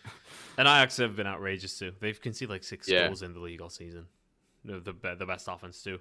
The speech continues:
Speaker 1: All right, happening the very next day. Um, another, another banana skin scenario with Salzburg and Bayern. I think we all expect Bayern to go through there.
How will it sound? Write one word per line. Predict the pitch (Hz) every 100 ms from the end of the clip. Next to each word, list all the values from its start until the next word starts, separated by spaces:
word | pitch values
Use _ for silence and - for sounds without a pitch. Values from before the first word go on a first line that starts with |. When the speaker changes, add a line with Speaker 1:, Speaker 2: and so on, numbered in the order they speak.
| -
Speaker 1:
All | 170
right, | 196 147 -
happening | 151 165 147 135
the | 117 113 107
very | 107
next | 107 104 -
day. | 95 110 104 _
Um, | 98 95 90 92 _ _ _ _ -
another, | 104 101 101 98 -
another | 127 151 165
banana | 175 180 175
skin | - 175
scenario | 180 180 180 180
with | 165 165 151 -
Salzburg | - 143 151 - 147 147 143
and | 139
Bayern. | 147 160 165 165 165 _ _ _ _ _ _ _
I | 131
think | 131 127
we |
all | 131 131
expect | - 131 127
Bayern | 127 127
to |
go | 131
through | 131 131
there. | 135 139